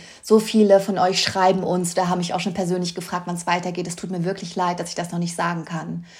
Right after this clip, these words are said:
Aber ich hab voll Bock, zurückzukommen. Also vergesst uns nicht. Habt einen wunderbaren Sommer. Seid nett zueinander, seid ihr eh.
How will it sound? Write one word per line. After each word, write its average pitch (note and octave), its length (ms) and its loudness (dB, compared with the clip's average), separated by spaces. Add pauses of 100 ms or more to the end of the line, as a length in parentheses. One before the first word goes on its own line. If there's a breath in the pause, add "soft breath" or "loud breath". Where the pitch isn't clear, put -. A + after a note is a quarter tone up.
(460 loud breath)
Aber F3+ 500 4
ich - 180 0
hab G3+ 120 2
voll F#3+ 180 2
Bock, F3 180 -2
zurückzukommen. - 880 -8 (640)
Also F#3+ 280 8
vergesst F3+ 360 4
uns B3+ 160 2
nicht. C#4 440 2 (680 soft breath)
Habt G3+ 180 2
einen G3+ 140 6
wunderbaren F#3+ 420 4
Sommer. A#3 600 6 (400)
Seid F#3 280 0
nett G3 200 -2
zueinander, G#3 440 6
seid F3+ 240 2
ihr F#3 120 0
eh. A#3 380 6